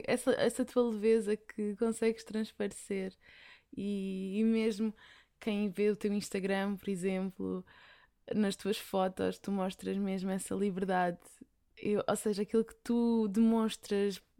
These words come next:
nas redes sociais é muito aquilo que tu és realmente.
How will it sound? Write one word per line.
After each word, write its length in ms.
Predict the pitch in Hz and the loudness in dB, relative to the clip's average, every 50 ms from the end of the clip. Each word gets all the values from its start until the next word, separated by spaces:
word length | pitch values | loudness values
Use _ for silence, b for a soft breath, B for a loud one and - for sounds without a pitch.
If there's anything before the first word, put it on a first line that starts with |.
| - - - | -16 -12 -8
nas 380 | - - 196 196 196 202 202 | -4 -2 -2 0 0 0 0
redes 280 | 196 190 214 208 - - | 0 2 0 0 0 -2
sociais 500 | - 202 - - - 208 196 196 220 196 | -6 -6 -4 -2 0 0 2 2 2 2
é 100 | 208 208 | 2 2
muito 300 | 208 208 202 208 - 214 | 2 0 0 0 -2 -4
aquilo 220 | 190 - 208 196 | -2 -2 -2 -4
que 60 | - - | -4 -4
tu 120 | - 202 | -4 -2
és 180 | 185 175 185 185 | 0 0 0 -2
realmente. 600 | 196 190 185 190 185 185 185 170 165 170 180 | -2 -2 -2 -2 0 -2 -2 -2 -4 -6 -8